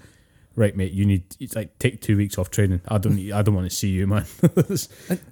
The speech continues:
Speaker 2: here's the thing, if
Speaker 1: All
Speaker 2: you
Speaker 1: inclusive is the name of the game, and you're just shitting on the table, dog.
Speaker 2: We, we have a, a somewhat international audience. If you're not aware who Philip Schofield is, he's just a morning T V show
Speaker 1: Yeah.
Speaker 2: presenter.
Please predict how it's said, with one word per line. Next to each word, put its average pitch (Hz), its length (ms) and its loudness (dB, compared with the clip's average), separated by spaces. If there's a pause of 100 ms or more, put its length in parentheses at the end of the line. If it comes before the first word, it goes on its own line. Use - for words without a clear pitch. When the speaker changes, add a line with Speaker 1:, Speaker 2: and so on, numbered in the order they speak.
(120)
Speaker 2:
here's 185 180 4
the 170 80 0
thing, 156 80 2
if 123 60 2
Speaker 1:
All 135 100 8
Speaker 2:
you 143 60 8
Speaker 1:
inclusive 135 440 6
is 117 80 6
the 123 80 6
name 120 220 8
of 120 60 8
the 120 60 8
game, 117 240 6
and 98 120 6
you're 107 80 6
just 95 180 -2
shitting - 240 0
on 123 120 6
the 117 60 4
table, 110 240 4
dog. 107 280 4 (180)
Speaker 2:
We, 165 140 2
we 185 140 2
have 165 180 2
a, 135 520 2
a 123 80 -2
somewhat 147 380 2
international 135 440 0
audience. 131 320 2
If - 140 -10
you're 139 100 2
not 135 200 2
aware 127 200 0
who 131 120 0
Philip 135 240 -4
Schofield 151 360 -2
is, 151 160 -2 (340)
he's 117 180 -2
just - 460 -4
a 120 120 0
morning 147 440 4
T 143 160 0
V 131 180 2
show 131 200 -2
Speaker 1:
Yeah. 107 40 -2
Speaker 2:
presenter. 113 400 0